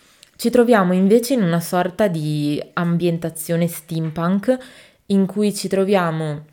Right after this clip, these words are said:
in mezzo a vestiti, mm, più o meno, sì, di epoca intorno alla Belle Époque, direi, eh, post-vittoriana,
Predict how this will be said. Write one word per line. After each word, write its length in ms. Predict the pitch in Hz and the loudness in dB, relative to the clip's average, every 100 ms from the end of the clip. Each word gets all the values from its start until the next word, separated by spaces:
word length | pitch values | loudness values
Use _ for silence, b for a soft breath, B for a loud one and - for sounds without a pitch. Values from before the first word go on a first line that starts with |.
| _ _ _ _ _ _ _ _ | _ _ _ _ _ _ _ _
in 100 | 208 | 0
mezzo 380 | 226 254 190 202 | 2 2 2 0
a 120 | 170 156 | 0 2
vestiti, 960 | 170 170 - 262 277 302 294 240 - - | -2 -4 -2 0 2 4 2 0 -8 -8
mm, 520 | 185 175 165 160 156 | -4 -4 -6 -6 -8
più 220 | 165 180 | -6 -2
o 40 | 170 | 0
meno, 600 | 170 190 202 185 165 160 | 0 2 2 2 0 -4
sì, 260 | 160 175 | -6 -6
di 120 | 156 156 | -4 -4
epoca 720 | 160 190 180 165 156 151 151 151 B B B B | -4 -6 -4 -2 -2 -4 -6 -12 B B B B
intorno 380 | - 185 185 175 | -4 0 2 2
alla 140 | 175 160 | 2 2
Belle 220 | 160 165 | 2 0
Époque, 440 | 165 160 175 - | 2 0 0 -4
direi, 680 | 170 180 170 165 170 190 202 - b b b b b b _ | -2 2 2 2 2 0 -2 -10 b b b b b b _
eh, 260 | - 185 170 | -4 0 0
post-vittoriana, 1300 | 170 190 190 - 170 175 - 185 175 170 160 170 220 | 2 0 0 -6 -4 -6 -2 -2 0 -2 -4 -4 -4